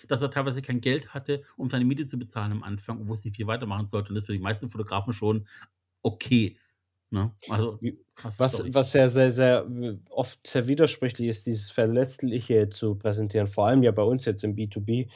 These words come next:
Speaker 2: Da
Speaker 1: Ja.
Speaker 2: hat jetzt auch der Matthias vor kurzem bei uns einen interessanten Post gemacht.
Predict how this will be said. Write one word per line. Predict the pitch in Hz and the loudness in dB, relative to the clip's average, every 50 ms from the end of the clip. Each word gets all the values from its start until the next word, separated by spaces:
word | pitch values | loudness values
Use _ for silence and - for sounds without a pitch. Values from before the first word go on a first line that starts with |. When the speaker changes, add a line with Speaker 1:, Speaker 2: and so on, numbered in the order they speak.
| - - - - _ - | -20 -20 -20 -20 _ -4
Speaker 2:
Da | - 110 | -4 -2
Speaker 1:
Ja. | |
Speaker 2:
hat | 127 117 - | -2 -2 -2
jetzt | 110 101 104 - | -2 -2 0 2
auch | 113 104 104 | 2 2 2
der | - 110 107 | 2 2 2
Matthias | 107 101 101 - 123 120 117 110 - | 2 2 0 0 2 2 2 2 -2
vor | - 101 | -8 -8
kurzem | 101 - 113 101 - - 107 | -8 -6 -8 -8 -4 -4 -2
bei | 101 | -2
uns | 95 98 107 - - | 0 -2 -2 -2 -2
einen | 104 101 | -2 0
interessanten | 113 117 113 123 117 - 117 110 113 117 113 110 104 | -2 -2 -2 -4 -2 0 0 0 0 0 -2 -2 0
Post | - 117 113 113 - - | 2 2 2 2 0 -4
gemacht. | - 110 110 110 - - | -2 -2 -2 -2 -4 -10